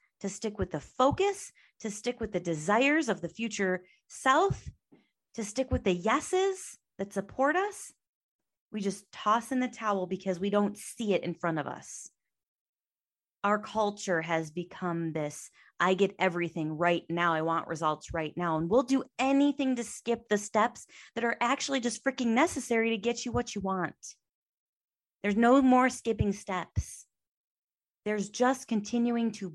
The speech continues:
build better beliefs and stick with it. So the belief in the gym example is, you know, "I looked in the mirror, there's no results, over and on with it. I don't believe anything's possible." But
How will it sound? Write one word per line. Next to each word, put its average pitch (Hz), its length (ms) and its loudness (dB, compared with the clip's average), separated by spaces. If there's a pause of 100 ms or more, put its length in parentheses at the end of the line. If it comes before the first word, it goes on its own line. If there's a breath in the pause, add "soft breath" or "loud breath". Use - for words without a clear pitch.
(160)
build 233 400 4 (460 soft breath)
better 214 260 4
beliefs 254 640 0
and 175 140 -4
stick - 480 -4 (180)
with 165 240 -4
it. - 220 -16 (1800 soft breath)
So 269 140 4
the 240 100 6
belief 277 340 0
in 262 60 2
the 208 80 0
gym 233 220 0
example 185 640 -4
is, 175 380 0
you 165 80 -4
know, 160 280 -2 (200)
"I 156 60 -6
looked 160 200 -6
in 175 60 -4
the 170 80 -2
mirror, 170 220 0
there's 175 200 -2
no 170 120 0
results, 170 560 -2 (280)
over 175 220 -4
and 196 100 0
on 220 140 2
with 190 120 -4
it. 143 220 -6
I 156 120 -6
don't 180 120 0
believe 196 260 2
anything's 202 280 0
possible." - 560 -8 (1400 loud breath)
But 277 160 4